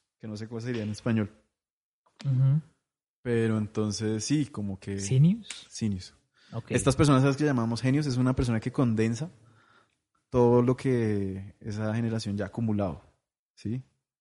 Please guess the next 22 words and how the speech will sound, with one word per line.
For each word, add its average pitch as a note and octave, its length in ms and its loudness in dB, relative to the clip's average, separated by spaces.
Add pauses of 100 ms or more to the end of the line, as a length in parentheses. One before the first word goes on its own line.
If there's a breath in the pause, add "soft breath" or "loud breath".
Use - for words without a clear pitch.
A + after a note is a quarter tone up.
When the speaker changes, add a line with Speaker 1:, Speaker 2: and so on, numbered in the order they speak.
(140)
Speaker 2:
Ya. G#2 400 -6 (480)
Speaker 1:
Eh, G2+ 500 -4
es, G#2+ 140 -4
no B2+ 140 4
sé, B2 140 6
una G#2+ 180 4
manera A#2 360 6
de A#2+ 60 4
verlo. G#2+ 440 2
Speaker 2:
Sí, C#3 160 4
no, A#2+ 200 0
sí, - 140 -8
entiendo. G#2+ 420 -10 (120)
Speaker 1:
Volviendo A2+ 600 -2
al A2+ 180 -4
tema A2+ 360 -4
de, A2 380 -10
de G#2+ 280 -18
si A2 440 -4
a-, G#2 120 0
Alan A2 560 -4
Ginsberg A2 440 -8